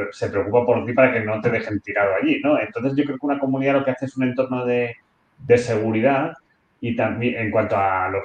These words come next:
partners, lo que tú has dicho, Diego, es muy importante para, para, y lo que ha dicho Dani, ¿no? Para ver cómo y con quién trabajas. Y también la comunidad lo que hace es que hace a todos intentar ser mejores ve-, personas, profesionales y de todo, ¿no? Porque, porque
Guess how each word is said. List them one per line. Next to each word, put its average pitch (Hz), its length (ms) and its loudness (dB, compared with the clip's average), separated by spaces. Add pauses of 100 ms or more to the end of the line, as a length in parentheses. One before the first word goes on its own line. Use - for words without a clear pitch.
(100)
partners, 131 340 2
lo 110 100 -2
que 104 60 -4
tú 120 100 0
has 120 100 2
dicho, 104 180 -6
Diego, 110 240 0
es 104 160 -2
muy 123 120 0
importante 120 460 -2
para, 92 400 -4 (340)
para, 90 440 -6
y 107 80 -6
lo 104 100 -4
que 107 80 -2
ha 107 40 2
dicho 110 240 -4
Dani, 92 200 -4
¿no? 117 180 -8
Para 98 160 -4
ver 101 200 -2
cómo 113 520 -2 (260)
y 120 100 -6
con 117 180 0
quién 117 200 -4
trabajas. 131 580 0 (380)
Y 123 120 0
también 120 320 2
la 151 100 4
comunidad 147 400 2
lo 131 60 -4
que 143 60 0
hace 143 380 0
es 143 260 -8
que 110 200 2
hace 110 260 2
a 143 100 4
todos 139 260 2
intentar 123 320 0
ser 120 240 2
mejores 110 420 -4
ve-, 98 120 -4 (180)
personas, 135 480 0
profesionales 113 680 -4
y 123 60 -6
de - 60 -4
todo, 123 240 -2
¿no? 110 120 -8
Porque, - 260 -8 (440)
porque 92 300 -8